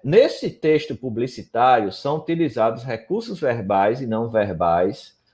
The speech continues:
para transmitir a mensagem. Ao associar os termos any place e regret à imagem do texto, contas-, con-,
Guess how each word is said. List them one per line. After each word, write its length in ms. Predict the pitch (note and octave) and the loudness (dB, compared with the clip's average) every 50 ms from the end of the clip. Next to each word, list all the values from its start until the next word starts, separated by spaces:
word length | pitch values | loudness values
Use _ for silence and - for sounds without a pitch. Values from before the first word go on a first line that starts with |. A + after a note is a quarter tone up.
| _ _ _ _ | _ _ _ _
para 240 | - C3 C3 C#3 C#3+ | 4 6 6 8 6
transmitir 680 | C#3 - C3+ C#3+ D3 C#3 C#3+ D3+ C#3+ D3 - C3 C3+ | 4 4 2 0 0 0 -2 -6 -6 -4 -2 -2 0
a 40 | C3+ | 0
mensagem. 760 | C3+ D3 - - - - A#2 G2 F2+ E2+ D#2 D#2 D2+ D2+ C#2 _ _ _ _ _ _ _ _ _ _ _ _ _ _ _ _ _ _ _ _ _ | 0 -4 -8 -8 -6 -2 0 0 0 0 -2 -4 -8 -14 -20 _ _ _ _ _ _ _ _ _ _ _ _ _ _ _ _ _ _ _ _ _
Ao 280 | - C#3 E3 F#3+ G#3+ G#3+ | 4 6 8 10 10 8
associar 500 | G3+ - F3 E3 E3 - - C3+ B2 B2 | 8 6 4 4 4 4 4 4 6 6
os 160 | A2+ - - | 4 2 -2
termos 580 | - - B2 A#2+ A#2+ A#2+ A2+ G#2 - - - - - | -4 0 0 0 0 0 -2 -4 -4 -6 -8 -2 0
any 240 | F3+ B3 C#4+ C4+ A3 | 2 2 2 0 -2
place 640 | - - A#2 A2 G2+ F#2+ F#2+ F#2 F2+ - - - - | -4 0 2 4 4 4 4 2 -2 -4 -8 -6 -2
e 120 | B2 C3+ | 0 0
regret 880 | C3+ A#2+ G#2 F2+ F2 G2+ G#2 A#2 B2+ A#2+ G2 - - - - - - _ _ _ _ _ _ _ - | 2 2 0 0 2 6 8 8 10 8 8 6 2 -2 -10 -20 -20 _ _ _ _ _ _ _ 0
à 160 | - A2 A2 | 4 4 4
imagem 400 | A2 G#2+ F#2+ G2 G2 F#2 G#2+ G2 | 4 4 2 0 0 0 -2 -2
do 140 | F#2 F#2+ F#2 | -4 -4 -4
texto, 480 | - - A#2+ B2 A#2+ A#2+ - - - _ | -2 2 2 4 2 2 -2 -12 -12 _
contas-, 640 | - E3 F3+ F3 F3 - B2 A#2 B2 - - - - _ - - | 0 0 0 0 0 2 4 4 4 2 -2 -12 -18 _ -8 -2
con-, 280 | C#3 D3+ D#3 D3 - | 0 0 0 -2 -4